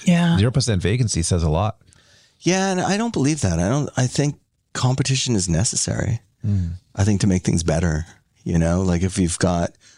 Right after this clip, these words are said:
Speaker 1: like, what was happening here in Vancouver back right when I got here, like, we had this No Fun City label and we'd really earned it. Like, this place
Speaker 2: <laughs>
Speaker 1: sucked so bad. And it was because there were some people that had a monopoly on all the liquor licenses and they were clamping on it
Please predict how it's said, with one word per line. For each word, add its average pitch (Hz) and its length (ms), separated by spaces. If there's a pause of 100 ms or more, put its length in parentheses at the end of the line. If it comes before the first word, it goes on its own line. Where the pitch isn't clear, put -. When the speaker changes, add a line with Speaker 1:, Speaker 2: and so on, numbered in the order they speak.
(120)
Speaker 1:
like, 120 120
what 123 180
was 120 140
happening 117 340
here 98 160
in 87 100
Vancouver 82 440
back 73 380 (540)
right 190 240
when 82 120
I 73 80
got 78 280
here, 78 260 (380)
like, 90 160
we 98 120
had 98 120
this 90 180
No 85 200
Fun 85 240
City 98 500 (460)
label 95 400
and 87 180
we'd 98 160
really 80 460
earned 76 240
it. 123 160 (440)
Like, 87 120
this 110 160
place 170 340
Speaker 2:
<laughs> - 0
Speaker 1:
sucked 143 960
so 147 520
bad. 135 400
And 110 180
it 104 100
was 107 180
because 107 760 (340)
there 107 100
were 95 80
some 98 180
people 120 240
that 98 100
had 95 160
a - 20
monopoly 90 480
on 80 80
all 80 100
the 76 80
liquor 92 240
licenses 73 680
and 90 220
they 87 100
were 78 120
clamping 107 560
on 67 220
it - 200